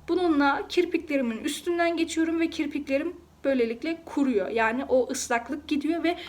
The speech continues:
rimeli sürünce artık hani güzel sürülüyor. Hani aslında ıslak olunca ve rimel sürerseniz kirpikleriniz hep düşüyor, güzel olmuyor ya. Onu önlüyor. Onun için bazen kullanıyorum açıkçası. Şöyle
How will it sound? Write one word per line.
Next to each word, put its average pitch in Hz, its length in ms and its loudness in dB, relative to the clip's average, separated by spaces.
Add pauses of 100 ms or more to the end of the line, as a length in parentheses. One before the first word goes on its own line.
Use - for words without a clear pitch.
(140)
rimeli 311 300 6
sürünce 320 600 0 (360)
artık 285 380 0
hani 294 200 0
güzel 294 440 4
sürülüyor. 208 580 0
Hani 247 360 -2 (380)
aslında 269 320 -2
ıslak 277 360 0
olunca 269 340 4
ve 254 120 4
rimel 269 280 4
sürerseniz 262 580 -2
kirpikleriniz 262 680 -2
hep 262 220 -8
düşüyor, 254 440 -2
güzel 254 220 2
olmuyor 277 340 4
ya. 202 200 -2
Onu 320 200 0
önlüyor. 269 540 4 (460)
Onun 381 80 0
için 339 280 0
bazen 311 360 4
kullanıyorum 262 540 2
açıkçası. - 600 -4 (1400)
Şöyle 339 720 2